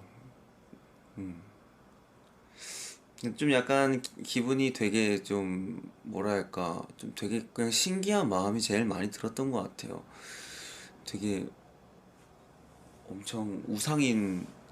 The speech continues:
선배님들이었는데, 뭐, 틴탑 선배님들하고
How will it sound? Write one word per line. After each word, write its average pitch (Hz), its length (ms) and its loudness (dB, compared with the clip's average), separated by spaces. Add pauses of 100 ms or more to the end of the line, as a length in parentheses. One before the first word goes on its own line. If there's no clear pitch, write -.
선배님들이었는데, 107 2000 0
뭐, - 260 -12
틴탑 131 320 -6
선배님들하고 95 880 -6